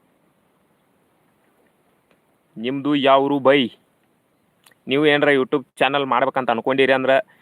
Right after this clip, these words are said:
ನಿಗ್ರಹ ಮಾಡ್ಕೊಳಕ್ ಹೋಗ್ಬೇಡ್ರಿ. ನಿಮಗೆ ಹೆಂಗ್ ತಿಳಿತೈತೆ ಹಂಗ ವಿಡಿಯೋಗಳು ಮಾಡ್ರಿ, ಬ್ಲಾಗ್ ಚಾನೆಲ್ ಮಾಡ್ರಿ ನೀವು. ನಿಮಗೆ ಏನೂ ಬರೋದಿಲ್ಲ ಅಂದ್ರು ಅಣ್ಣ, ನೀವು ಬ್ಲಾಗ್ ಚಾನೆಲ್ ಮಾಡಿ ವಿಡಿಯೋ ಹಾಕ್ರಿ. ಕರೆಕ್ಟಾಗಿ ಟೈಟಲ್ ಬರ್ದದ್ ನಿಮ್ಗೆ ಏನ್ ತಿಳಿತೈತೆ ಅದನ್ನ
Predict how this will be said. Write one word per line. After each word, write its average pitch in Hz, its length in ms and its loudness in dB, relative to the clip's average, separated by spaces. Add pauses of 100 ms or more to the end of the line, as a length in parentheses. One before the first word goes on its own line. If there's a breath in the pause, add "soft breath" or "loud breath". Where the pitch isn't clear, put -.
(320 soft breath)
ನಿಗ್ರಹ 135 300 0
ಮಾಡ್ಕೊಳಕ್ 131 360 0
ಹೋಗ್ಬೇಡ್ರಿ. 131 380 0
ನಿಮಗೆ 117 200 -6
ಹೆಂಗ್ 135 240 -4
ತಿಳಿತೈತೆ 135 380 -4
ಹಂಗ 127 120 -4 (600)
ವಿಡಿಯೋಗಳು 135 420 2
ಮಾಡ್ರಿ, 135 240 0 (100)
ಬ್ಲಾಗ್ 131 280 2
ಚಾನೆಲ್ 147 260 -4
ಮಾಡ್ರಿ 127 240 -2
ನೀವು. 98 120 -12 (320)
ನಿಮಗೆ 139 260 -4
ಏನೂ 156 100 2 (140)
ಬರೋದಿಲ್ಲ 147 340 2
ಅಂದ್ರು 139 200 0
ಅಣ್ಣ, 135 120 -4 (580 soft breath)
ನೀವು 131 140 -2 (120)
ಬ್ಲಾಗ್ 127 320 2
ಚಾನೆಲ್ 143 300 -2
ಮಾಡಿ 131 240 0
ವಿಡಿಯೋ 127 220 2
ಹಾಕ್ರಿ. 123 260 -4 (1040)
ಕರೆಕ್ಟಾಗಿ 131 540 -2
ಟೈಟಲ್ 117 360 0
ಬರ್ದದ್ 127 380 0
ನಿಮ್ಗೆ 123 160 -8 (100)
ಏನ್ 139 140 -4
ತಿಳಿತೈತೆ 127 340 -4
ಅದನ್ನ 123 160 -4